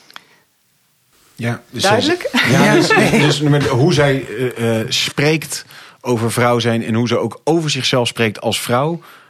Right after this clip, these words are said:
Speaker 1: bepaalt, bevestigt haar ook in haar positie als vrouw en bevestigt haar beeld van wat dat inhoudt.
Speaker 2: Ja, je geeft eigenlijk steeds weer opnieuw vorm aan wat vrouw zijn inhoudt.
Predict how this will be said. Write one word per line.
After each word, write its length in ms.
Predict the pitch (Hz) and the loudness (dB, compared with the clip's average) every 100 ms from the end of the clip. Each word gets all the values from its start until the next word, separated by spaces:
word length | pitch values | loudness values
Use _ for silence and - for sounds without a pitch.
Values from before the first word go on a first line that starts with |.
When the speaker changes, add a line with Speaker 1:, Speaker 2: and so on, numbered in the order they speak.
| _ | _
Speaker 1:
bepaalt, 460 | 104 107 127 123 - _ | -8 -2 -2 -2 -10 _
bevestigt 500 | 123 113 165 - 127 | -6 -2 -2 -2 -2
haar 160 | 127 | -2
ook 120 | 123 | -2
in 80 | 110 | -2
haar 140 | 113 117 | -4 -2
positie 580 | 123 147 - 101 82 | 0 -2 -2 -4 -6
als 160 | - 95 | -8 -8
vrouw 220 | - 85 | -4 -6
en 120 | - | -4
bevestigt 280 | 104 110 110 110 | -4 -4 -6 -4
haar 120 | 107 120 - _ | -4 -6 -18 _
beeld 240 | 135 131 | -2 -2
van 140 | - 85 | -2 -8
wat 100 | 76 | -8
dat 80 | - | -10
inhoudt. 340 | 85 73 73 - _ _ _ _ _ _ _ | -10 -12 -14 -20 _ _ _ _ _ _ _
Speaker 2:
Ja, 300 | 254 - - | -2 -2 -4
je 160 | - 202 | -6 0
geeft 240 | 247 240 | 0 0
eigenlijk 420 | - 226 220 214 | 0 -2 0 -6
steeds 340 | - 240 233 - | -4 -2 -2 -2
weer 200 | 208 208 | -2 -2
opnieuw 500 | 185 190 208 214 202 | -2 0 0 0 -4
vorm 500 | - 190 185 190 - | -2 0 0 0 -4
aan 180 | 180 170 | -6 -2
wat 180 | 160 165 | -2 -4
vrouw 320 | - 180 170 | -6 -2 -2
zijn 360 | 165 156 151 - _ _ | -4 -6 -6 -12 _ _
inhoudt. 640 | 202 170 143 - - - | -2 0 -2 -6 -12 -18